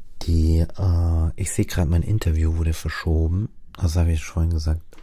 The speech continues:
Ähm, <laughs> okay, und wo kann man jetzt Bitcoin kaufen?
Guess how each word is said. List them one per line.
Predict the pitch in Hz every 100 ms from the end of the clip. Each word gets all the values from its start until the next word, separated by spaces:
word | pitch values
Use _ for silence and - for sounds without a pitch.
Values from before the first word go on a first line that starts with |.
| -
Ähm, | 92 85
<laughs> | - - - - - - - - - - -
okay, | 101 - 92
und | - 90
wo | 87 107
kann | - 104
man | 101
jetzt | 98 -
Bitcoin | 95 - - 87
kaufen? | - 85 85 - 110 113